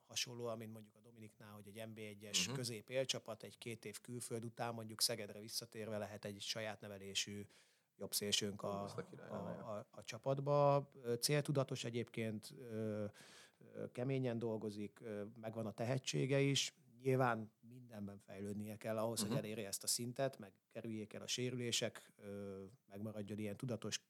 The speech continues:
Speaker 1: ö, fiúnak, mm, és, és benne, benne van az X, jól látod szerintem.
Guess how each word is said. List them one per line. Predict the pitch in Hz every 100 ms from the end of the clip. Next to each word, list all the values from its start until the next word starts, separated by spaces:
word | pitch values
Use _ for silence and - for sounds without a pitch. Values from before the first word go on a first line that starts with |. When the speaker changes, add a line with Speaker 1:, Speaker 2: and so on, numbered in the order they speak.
| _ _
Speaker 1:
ö, | 107 104 101
fiúnak, | - 123 127 135 135 - _ _ _ _ _ _ 107
mm, | 113 117 117 120 110 117
és, | - 107 - -
és | 110 110
benne, | 110 104
benne | 101 98 90
van | 95
az | 95 104
X, | - -
jól | 90
látod | 90 95 - -
szerintem. | - - - -